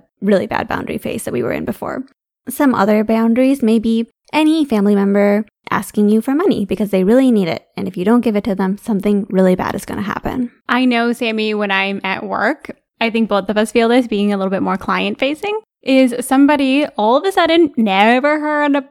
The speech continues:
Speaker 2: from them the last few months, "I need this done in the next fifteen minutes or my business is going to implode," or whatever it is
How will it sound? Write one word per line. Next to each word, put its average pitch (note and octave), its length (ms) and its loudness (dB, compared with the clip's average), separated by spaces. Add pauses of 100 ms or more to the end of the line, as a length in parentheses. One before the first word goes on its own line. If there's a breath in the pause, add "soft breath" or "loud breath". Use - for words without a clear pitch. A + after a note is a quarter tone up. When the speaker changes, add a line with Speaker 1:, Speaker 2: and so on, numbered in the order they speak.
(140)
Speaker 2:
from C4 180 2
them B3+ 160 2
the A#3 80 2
last G3 320 2
few D#4 140 4
months, A#3+ 440 4 (240)
"I A#3 140 -2
need A#3+ 200 2
this A#3+ 140 4
done G#3+ 320 2 (200 soft breath)
in G#3+ 100 -8
the G3+ 60 -6
next G#3 320 -2 (160 soft breath)
fifteen C4+ 540 2
minutes A#3+ 340 2 (140)
or A#3 420 6
my G3+ 180 0 (100)
business B3+ 360 4
is G#3+ 100 -2
going G#3+ 160 2
to F#3+ 100 -2
implode," - 480 -4
or G#3+ 100 -2
whatever A#3+ 600 2
it A3 220 2
is A3 340 0